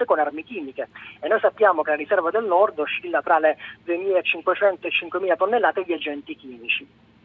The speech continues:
La Corea del Nord è anche in grado di produrre agenti nervini come il sarin ed il V X, e questi ultimi sono ritenuti al centro della produzione delle armi chimiche del paese. Se Pyongyang utilizzasse tali asset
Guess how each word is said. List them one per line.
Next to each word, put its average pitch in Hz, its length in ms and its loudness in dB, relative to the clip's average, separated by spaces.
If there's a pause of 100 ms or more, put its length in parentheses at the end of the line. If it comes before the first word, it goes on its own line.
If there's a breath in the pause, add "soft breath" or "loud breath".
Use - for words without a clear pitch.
(220)
La 143 120 0
Corea 185 180 4
del 185 160 4
Nord 151 560 0
è 180 80 -2
anche 220 220 0
in 175 40 -4
grado 214 160 4
di 170 80 -6
produrre 202 320 0
agenti 196 300 -2
nervini 160 420 -6
come 180 240 0
il 214 160 -8
sarin 160 420 0 (100)
ed 147 180 -8
il 185 100 -10
V 202 240 -6
X, - 260 -18 (300 soft breath)
e 185 120 -6
questi - 200 -2
ultimi 208 300 -2
sono 190 200 2
ritenuti 180 520 -6
al 156 240 2
centro 175 580 2
della 175 320 2
produzione 208 520 -2
delle 165 200 0
armi 208 240 0
chimiche - 320 -4
del 147 180 -2
paese. - 420 -8 (720 loud breath)
Se 233 240 4 (240)
Pyongyang 185 640 4
utilizzasse 160 580 -2
tali 196 220 4
asset 156 640 2